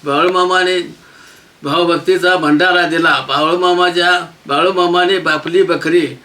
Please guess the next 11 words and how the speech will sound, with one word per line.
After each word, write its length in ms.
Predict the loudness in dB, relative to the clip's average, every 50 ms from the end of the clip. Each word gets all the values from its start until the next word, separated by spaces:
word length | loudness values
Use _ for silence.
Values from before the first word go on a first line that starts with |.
| -20 -20 -20 _ -6
भक्त 280 | -6 -6 -6 -2 -2 0
लोकांच्या 540 | 0 0 0 0 0 0 0 0 0 -2 -2
सोद्यांनी 500 | -2 -2 -4 -2 -2 -2 0 2 2 2
केली 460 | 2 2 0 -2 0 0 -2 -2 -2
आणि 300 | -2 -2 0 0 0 0
ती 200 | 0 0 0 0
भक्त 300 | 2 2 -2 -2 -2 -2 -2
लोकांनी 600 | 0 0 0 0 0 0 0 0 -2 -2 -4 -8 -12 -20 -20 -20 -20 _ _ -4
व्यवस्थित 500 | -4 0 0 0 0 0 0 0 0 0
राखावी. 600 | 0 2 0 0 0 0 0 2 2 2 0 0
त्याच्यात 400 | 0 -2 -2 -2 0 -2 -2